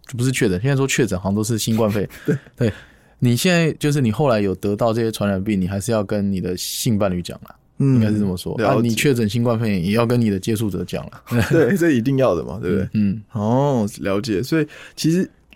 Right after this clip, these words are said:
Speaker 2: 以淋病来说，
Speaker 1: 嗯。
Speaker 2: 好像不要想得这么可怕。
Speaker 1: 对。
Speaker 2: 是这样讲吗？
Speaker 1: 呃，应该是说，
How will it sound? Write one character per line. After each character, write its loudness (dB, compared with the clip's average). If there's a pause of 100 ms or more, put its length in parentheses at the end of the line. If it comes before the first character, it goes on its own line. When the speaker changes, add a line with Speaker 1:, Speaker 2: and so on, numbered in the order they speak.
Speaker 2:
以 4
淋 2
病 0
来 2
说， -2
Speaker 1:
嗯。 2
Speaker 2:
好 4
像 2 (960)
不 2
要 6
想 -2
得 -2
这 0
么 2
可 -6
怕。 -4 (1000)
Speaker 1:
对。 2 (100)
Speaker 2:
是 0
这 2
样 2
讲 -6
吗？ -16
Speaker 1:
呃， -2 (420)
应 0
该 4
是 2
说， 2